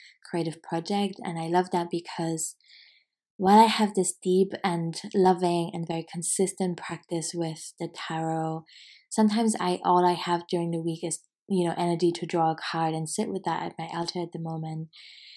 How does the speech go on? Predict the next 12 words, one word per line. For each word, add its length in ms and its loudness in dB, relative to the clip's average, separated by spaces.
Um, 360 0
but 100 4
I 120 6
get 260 0
so 140 2
much 240 -2
more 280 0
out 140 0
of 160 0
it 140 -4
when 120 -4
I 140 -4